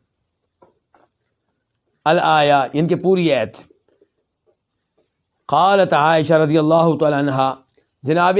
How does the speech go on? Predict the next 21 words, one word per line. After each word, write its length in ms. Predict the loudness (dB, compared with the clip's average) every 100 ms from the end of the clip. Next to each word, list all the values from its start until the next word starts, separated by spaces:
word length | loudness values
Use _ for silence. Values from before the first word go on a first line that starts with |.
| 0
عائشہ 300 | 0 2 0
فرماتی 560 | 0 0 0 0 -2 0
ہیں 200 | -2 -6 -12 _ _ _ _
یہ 140 | -4 -2
بیان 340 | 0 0 0
کرنے 280 | -2 -4 -4
کے 120 | -4
بعد 260 | 0 0 -2 -6 _ _ _ -8
کہ 60 |
یہ 160 | -2 -2
آیت 200 | -2 -4
کس 160 | -4
مناسبت 500 | -2 0 0 0 -4
سے 120 | -4 -2
نازل 340 | -2 -2 -2
ہوئی، 360 | -2 -4 -6 -10 _ _ -4
کون 260 | -2 -2
سے 200 | -2 -2
غلط 260 | 0 -2 -2
عقیدے 440 | -4 -4 -2 -2
کو 520 | -2 -2 -2 -2 -6